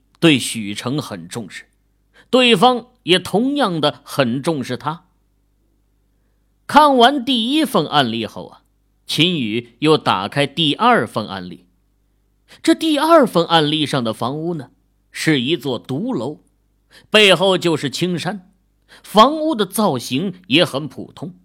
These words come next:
就是小镇上的那种四层平楼。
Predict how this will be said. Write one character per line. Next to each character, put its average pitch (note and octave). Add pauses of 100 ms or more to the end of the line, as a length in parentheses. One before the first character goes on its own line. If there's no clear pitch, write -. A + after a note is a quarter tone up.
(400)
就 F#3+
是 E3
小 B2
镇 A3
上 D3+
的 D3
那 D#3+
种 A2 (160)
四 A3+
层 D#3+
平 C#3+
楼。 C#3